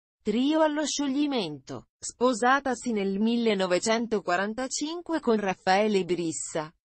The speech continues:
Marisa Fiordaliso riprese nell'immediato dopoguerra l'attività alla radio e l'incisione di dischi.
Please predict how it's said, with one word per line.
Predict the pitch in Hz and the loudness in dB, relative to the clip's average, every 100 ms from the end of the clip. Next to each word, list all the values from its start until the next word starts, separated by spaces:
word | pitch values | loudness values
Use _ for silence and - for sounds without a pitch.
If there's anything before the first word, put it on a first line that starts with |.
| _ - | _ -6
Marisa | 208 190 180 226 196 208 | -2 0 0 0 0 0
Fiordaliso | - 208 185 170 165 175 185 208 | 2 2 2 0 0 0 -2 0
riprese | 254 277 285 339 330 330 | 0 0 2 2 2 0
nell'immediato | 294 220 190 175 170 165 208 226 220 | 2 0 0 -2 -4 0 0 0 -2
dopoguerra | 170 190 202 170 180 165 151 151 175 | -4 -4 -4 -4 -2 -2 -4 -6 -4
l'attività | 170 170 202 170 175 185 | -4 -4 -6 -6 0 2
alla | 185 190 196 | 4 2 2
radio | 190 226 180 175 | 2 0 0 0
e | 170 | 0
l'incisione | 190 262 247 254 202 247 311 339 330 | 0 0 0 -2 -2 -2 0 0 0
di | 262 262 | 0 2
dischi. | 277 220 - - 156 | 2 0 -4 -4 -6